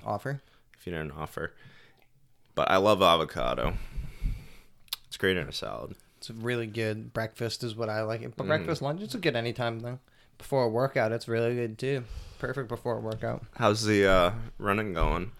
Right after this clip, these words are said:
Speaker 1: Good. I'm kind of been doing some d-, different stretches with my knee,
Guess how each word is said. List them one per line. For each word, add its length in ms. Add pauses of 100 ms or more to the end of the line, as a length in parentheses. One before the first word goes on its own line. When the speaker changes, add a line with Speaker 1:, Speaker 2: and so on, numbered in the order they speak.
(760)
Speaker 1:
Good. 460
I'm 180
kind 280
of 180 (720)
been 260
doing 200
some 300 (100)
d-, 100 (120)
different 280
stretches 840
with 180
my 180
knee, 540